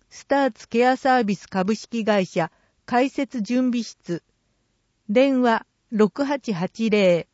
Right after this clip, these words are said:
三二七零。問い合わせ先、福祉課、施設整備支援係。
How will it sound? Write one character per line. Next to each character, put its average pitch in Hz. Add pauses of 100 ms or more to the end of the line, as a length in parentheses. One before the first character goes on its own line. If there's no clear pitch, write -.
(140)
三 285
二 269
七 185
零。 175 (1300)
問 277
い 285
合 269
わ 262
せ 240
先、 214 (640)
福 -
祉 -
課、 226 (200)
施 -
設 302 (100)
整 262
備 185
支 208
援 240
係。 175